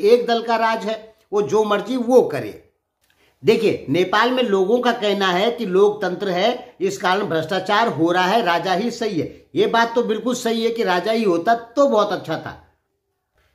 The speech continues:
ज्यादा पावर राजा के हाथ में ही होती तो बहुत अच्छा था, लेकिन राजा तो हटा दिया गया। अब राजा विकल्प है नहीं, क्योंकि राजा के आने की संभावनाएं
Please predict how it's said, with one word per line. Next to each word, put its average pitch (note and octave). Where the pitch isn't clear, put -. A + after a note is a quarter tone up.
ज्यादा F3+
पावर G#3+
राजा F#3
के A3
हाथ D#3
में A3
ही A3+
होती F#3
तो C4+
बहुत A3+
अच्छा F3
था, F2+
लेकिन G#3+
राजा G3+
तो G#3+
हटा F#3
दिया B3
गया। A#3
अब A3
राजा G3+
विकल्प F#3+
है A3
नहीं, G#3+
क्योंकि F3+
राजा F#3
के G3
आने F#3
की F#3
संभावनाएं F3+